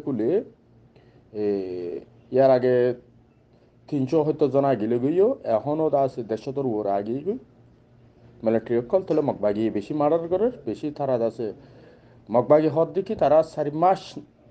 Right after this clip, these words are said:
continue নওয়ান টাউনের মাঝে আর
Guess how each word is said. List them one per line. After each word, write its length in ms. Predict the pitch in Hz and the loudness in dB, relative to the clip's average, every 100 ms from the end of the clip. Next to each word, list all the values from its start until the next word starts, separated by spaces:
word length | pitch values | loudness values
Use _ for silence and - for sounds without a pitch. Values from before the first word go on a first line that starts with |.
| - _ _ - - - - - - - - - | -20 _ _ -20 -20 -20 -16 -16 -16 -18 -14 2
continue 580 | 175 170 175 190 208 226 226 170 | 4 4 0 2 4 4 2 2
নওয়ান 360 | 139 151 185 214 202 | 2 4 4 2 0
টাউনের 280 | 147 156 165 | 0 0 0
মাঝে 140 | 165 | 2
আর 80 | 175 | 4